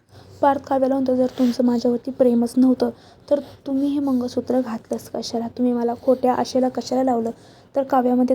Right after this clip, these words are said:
"तसं नाही आहे पार्थ, मी माझा भूतकाळ विसरले आहे. आता फक्त माझ्या मनामध्ये तुम्ही आहात. मी जीवावरती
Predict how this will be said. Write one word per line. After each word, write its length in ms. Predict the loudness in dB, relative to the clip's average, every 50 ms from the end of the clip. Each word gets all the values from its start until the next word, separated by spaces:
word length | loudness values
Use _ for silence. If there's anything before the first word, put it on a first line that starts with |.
| 0 -2
"तसं 220 | -4 -2 -2 -2
नाही 140 | 0 0 0
आहे 80 | -2 -2
पार्थ, 400 | -4 -6 -10 -12 -12 -14 -18 -20 -20 -20 -20 -20 -20 -20 -20 -20 -10 _ -2
मी 60 | 0
माझा 280 | 0 2 0 0 0 0
भूतकाळ 440 | 0 0 -4 -6 -6 -4 -4 -2 -2
विसरले 480 | -2 -4 -6 -4 -2 -2 0 2 2
आहे. 280 | 0 0 0 0 -2 -2 -2 -6
आता 220 | -8 -6 -6 -6
फक्त 600 | -6 -6 -10 -18 -18 -20 _ _ _ _ _ -4 -2
माझ्या 340 | -2 -2 -2 -2 -4 -2
मनामध्ये 600 | -2 -2 -2 -2 -4 -4 -2 -2 0 0 0 0 0 -2 -8 -20 -20 _ _ _ -6 -2
तुम्ही 200 | -2 0 0 -2
आहात. 300 | -4 -6 -8 -8 -10 -10 -14 -18 -20 -20 -20 -20 -20 -20 -14 _ -4
मी 280 | -2 -2 0 -2 -2 -2
जीवावरती 680 | 0 0 2 2 2 0 -2 -2 -4 -6 _ -6 -6